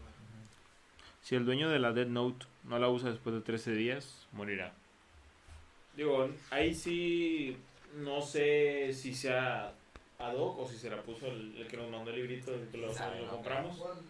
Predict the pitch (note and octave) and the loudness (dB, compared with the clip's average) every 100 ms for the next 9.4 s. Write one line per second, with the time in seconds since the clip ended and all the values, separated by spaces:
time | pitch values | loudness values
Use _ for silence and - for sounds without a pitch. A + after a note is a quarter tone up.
0 | - - G3+ G#3 G3+ G3 G3+ G3 F3 F3 | -20 -8 -4 -4 -6 -4 -4 -2 -6 -6
1 | C3 C3+ B2+ D3 D3 B2+ A#2+ C3 - - | -6 -4 -2 -4 -4 -6 -6 -10 -12 -16
2 | - - A#2 G#2+ - E3+ D3+ D3+ D3+ D3 | -14 -4 -4 -4 -8 -8 -6 -6 -8 -12
3 | E3+ D#3+ D#3 D#3 D3 D#3 F3 G#3 A3+ A3+ | -10 -8 -8 -10 -10 -8 -6 -6 -8 -12
4 | - - - - - - - - - - | -16 -20 -18 -14 -14 -14 -18 -20 -20 -20
5 | - - - - - - E3 D#3+ D#3 F3 | -20 -20 -20 -20 -20 -16 -12 -8 -8 -8
6 | F#3+ G#3 G3 D#3 D#3 E3 F#3+ G#3 G#3 - | -10 -8 -8 -8 -10 -10 -8 -8 -10 -12
7 | D3 C#3 C#3 C#3+ C#3 C3+ - - D3 E3+ | -10 -10 -12 -12 -12 -12 -14 -16 -14 -12
8 | F#3+ - D#3 - - - - D3 C#3 C#3 | -10 -12 -14 -20 -20 -18 -12 -8 -6 -8
9 | E3+ E3+ E3 | -10 -10 -8